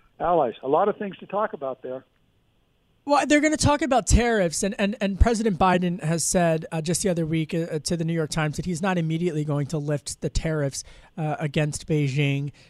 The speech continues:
Speaker 2: uh, that the Trump administration had, had put in place. How much bipartisanship is there, uh, Congressman Garamendi, between,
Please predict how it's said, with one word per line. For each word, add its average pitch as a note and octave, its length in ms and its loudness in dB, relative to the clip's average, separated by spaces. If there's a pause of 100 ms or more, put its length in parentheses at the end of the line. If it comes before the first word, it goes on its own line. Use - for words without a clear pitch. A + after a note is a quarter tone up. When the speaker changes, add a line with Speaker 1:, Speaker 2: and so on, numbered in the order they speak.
(140)
Speaker 2:
uh, D#3 160 -2
that D3+ 200 -4
the E3+ 60 -4
Trump D#3+ 240 0
administration D3+ 680 0
had, D3 240 -2
had D#3 160 -4
put E3+ 200 2
in D3 80 -4
place. D3 400 -2 (220)
How B3+ 180 0
much F4 220 -4
bipartisanship D3+ 960 2
is C#3+ 220 0
there, D3+ 320 4 (420)
uh, D3+ 180 4
Congressman E3 480 2
Garamendi, D#3 680 2
between, D#3+ 560 -2